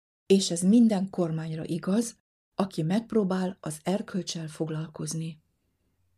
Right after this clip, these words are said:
Az inkvizíciót mindig az emberek lelkének megmentésére,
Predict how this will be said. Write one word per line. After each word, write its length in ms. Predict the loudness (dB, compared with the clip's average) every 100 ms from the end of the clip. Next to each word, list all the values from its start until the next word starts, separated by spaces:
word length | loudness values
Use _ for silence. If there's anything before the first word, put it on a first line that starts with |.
| _ _ _ _ _ _ _ 0
Az 180 | 2 4
inkvizíciót 880 | 4 6 4 4 0 0 0 2 6
mindig 420 | 8 8 6 2
az 180 | 0 -4
emberek 520 | 0 4 4 4 0 -2
lelkének 680 | 0 0 -2 -4 -4 -4
megmentésére, 1040 | -4 -2 -2 -4 -4 -2 -2 0 -2 -4